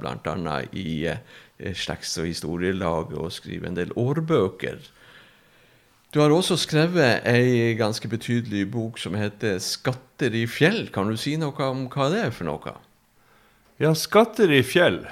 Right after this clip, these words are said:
Speaker 2: det er jo det som, eh, titelen sier. Det handler om, eh, verdifulle ting i fjellet. Ikke bare malm, men også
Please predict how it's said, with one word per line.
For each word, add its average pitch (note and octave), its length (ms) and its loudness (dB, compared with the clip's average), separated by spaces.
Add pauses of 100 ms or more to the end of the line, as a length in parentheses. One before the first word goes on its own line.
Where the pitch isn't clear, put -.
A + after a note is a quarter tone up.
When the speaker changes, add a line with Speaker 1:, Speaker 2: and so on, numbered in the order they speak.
(140)
Speaker 2:
det D3+ 280 0
er D#3+ 220 2
jo F#2+ 540 0 (500)
det B2 240 2
som, F2+ 400 -2
eh, E2 260 -4 (420)
titelen F#2+ 360 -4
sier. G2 260 -4 (580)
Det G#2 140 -2
handler B2 320 -2
om, F2+ 320 -2
eh, D2+ 240 -6 (160)
verdifulle A2 640 -2
ting G2 280 -4
i E2+ 420 -2
fjellet. F#2+ 380 -2
Ikke C3+ 280 -4
bare D3 520 2 (200)
malm, G3 480 2
men C#3 140 0
også C#3 480 2